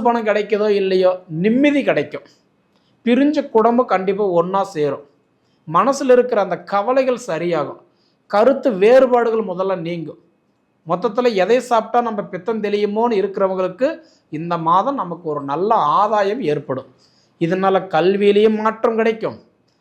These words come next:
காதல் விவகாரமும் கைக்கூடி வரும். கருத்து வேறுபாடுனால பிரிஞ்சவங்களுக்கெல்லாம் கண்டிப்பா நன்மை கிடைக்கும். இண்டிவிஜுவலான கேள்விகள் ஏதாவது இருந்ததுன்னா, உங்க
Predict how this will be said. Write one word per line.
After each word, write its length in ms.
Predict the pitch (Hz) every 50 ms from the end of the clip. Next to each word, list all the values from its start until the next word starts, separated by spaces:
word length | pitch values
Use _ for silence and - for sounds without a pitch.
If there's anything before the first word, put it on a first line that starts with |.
| _ _ _ _ _ _ _ _ _ -
காதல் 400 | 160 170 190 214 214 220 214 202 208
விவகாரமும் 680 | 208 208 220 208 214 208 208 208 208 214 226 240 233
கைக்கூடி 440 | - 233 240 247 233 254 247 233 233
வரும். 280 | 226 226 208 160 - - - _ _ _ _ _ _ _ _ _ _ _ _ _ _ _ -
கருத்து 300 | 170 202 233 226 - 262
வேறுபாடுனால 580 | 226 240 240 240 226 220 226 208 208 202 220 240 208 -
பிரிஞ்சவங்களுக்கெல்லாம் 960 | 202 196 226 226 214 233 220 208 208 202 180 - - 185 196 175 160 190 247 - - - _ _ _ _ _ -
கண்டிப்பா 320 | 185 196 214 233 240 220 262 240 208
நன்மை 220 | 185 185 185 185 175
கிடைக்கும். 360 | 160 147 143 131 - - _ _ _ - _ _ _ _ - - - - - - - - - - - - _ _ _ _ _ _ _ _ _ _ _ _ _ _ _ _ -
இண்டிவிஜுவலான 680 | 156 196 220 240 254 269 214 240 247 247 254 262 262 - -
கேள்விகள் 400 | 220 214 214 214 214 202 202 185
ஏதாவது 240 | 175 185 202 208 185 170
இருந்ததுன்னா, 480 | 180 185 185 180 170 165 160 160 165 165 160 - - _ _ _ - 147
உங்க 160 | 151 156 160